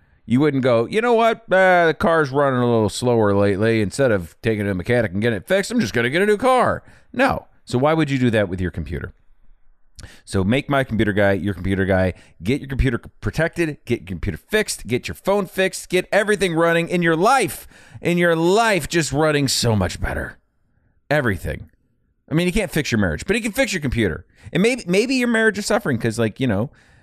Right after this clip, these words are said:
the computer, uh, i-, is running slow, and your wife comes in and she's like, "What's the matter?" You'd be like, "God, goddamn computer again." She's like, "Why are you yelling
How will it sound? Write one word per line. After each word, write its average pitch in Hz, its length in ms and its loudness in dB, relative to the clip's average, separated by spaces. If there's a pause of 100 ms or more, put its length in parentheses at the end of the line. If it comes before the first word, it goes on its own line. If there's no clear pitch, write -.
(220)
the 123 120 0
computer, 120 640 0 (300)
uh, 104 540 2 (500)
i-, 50 120 -18 (100)
is 110 400 -2
running 117 260 0
slow, 120 300 0
and 131 80 0
your 101 80 2
wife 107 200 2
comes 113 220 -2
in 123 120 0
and 117 100 -2
she's 104 180 -4
like, 104 140 -2
"What's 170 160 -4
the 175 80 -4
matter?" 175 140 0
You'd 123 80 0
be 151 60 0
like, 165 100 -4
"God, - 200 0
goddamn 269 400 0
computer 214 300 2
again." 143 260 0
She's - 140 -12
like, 202 120 -2
"Why 480 160 4
are 554 80 2
you 539 140 2
yelling 494 180 2